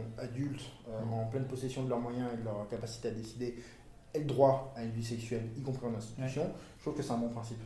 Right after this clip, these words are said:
Speaker 2: Ouais.
Speaker 1: Évidemment, il y a tout un tas de critères.
Speaker 2: Ouais.
Speaker 1: Là, euh, en l'occurrence, ils s'appliquent pas. Alors, on va commencer par le principe d'autonomie. Mais c'est pas le seul. Il y a, il y a le principe de, de non-malfaisance, et cetera.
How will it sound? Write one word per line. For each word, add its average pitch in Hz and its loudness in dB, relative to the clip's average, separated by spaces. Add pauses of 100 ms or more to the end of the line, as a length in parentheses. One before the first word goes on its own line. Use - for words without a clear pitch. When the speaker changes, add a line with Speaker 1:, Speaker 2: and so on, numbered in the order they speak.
(140)
Speaker 2:
Ouais. 127 -2 (100)
Speaker 1:
Évidemment, 113 2
il - -2
y - -6
a - -10
tout - -2
un 120 -2
tas 113 -6
de - -10
critères. 165 0 (300)
Speaker 2:
Ouais. 135 -4 (400)
Speaker 1:
Là, 110 2
euh, 95 0 (200)
en 98 -8
l'occurrence, 113 -2
ils - -8
s'appliquent - -10
pas. 117 6
Alors, - 0
on - -16
va 113 -8
commencer 151 0
par - 2
le - -4
principe 117 -4
d'autonomie. 123 -2 (320)
Mais 123 -2
c'est - 4
pas 156 10
le 156 8
seul. 190 8 (280)
Il 113 -2
y - -2
a, 101 0
il 98 -2
y - -4
a - -4
le - -8
principe - -8
de, 101 -6
de 101 -6
non-malfaisance, 101 -2
et 107 -4
cetera. - -4